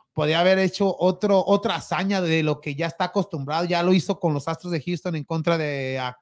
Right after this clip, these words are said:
contra Toronto Blue Jays, que hizo un juego sin hit ni carrera, ya ha hecho varios en su carrera, y el día de ayer, pues, la gente lo esperaba,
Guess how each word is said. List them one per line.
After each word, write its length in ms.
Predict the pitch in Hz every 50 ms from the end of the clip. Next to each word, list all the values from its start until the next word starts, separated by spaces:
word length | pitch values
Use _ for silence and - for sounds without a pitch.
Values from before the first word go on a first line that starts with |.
| _ _
contra 280 | _ 151 135 131 - 139
Toronto 420 | 131 127 131 151 156 147 - 165 151
Blue 160 | 147 170 165 151
Jays, 160 | 170 175 -
que 100 | - 170
hizo 120 | 147 180
un 80 | 170 151
juego 220 | 170 170 165 175
sin 160 | 165 - 147
hit 120 | 123 165 170
ni 80 | 175
carrera, 460 | 165 - 135 123 147 151 160 170 165 - - _ _ _
ya 160 | _ 151 165 160
ha 60 | 165
hecho 200 | 170 - 196 180
varios 300 | 165 170 175 190 196 -
en 140 | 185 160 127
su 100 | 165 156
carrera, 460 | - 147 143 143 160 175 196 214 220 - - - - - - _
y 140 | 170 165
el 120 | 160 156 143
día 120 | 156 175
de 80 | 180 175
ayer, 240 | 170 180 185 185 -
pues, 480 | 190 175 - - - - - - - _ _
la 180 | 156 151 139
gente 260 | 123 160 165 165 233 233
lo 80 | 214 196
esperaba, 580 | 165 - - 135 117 127 147 180 208 202 -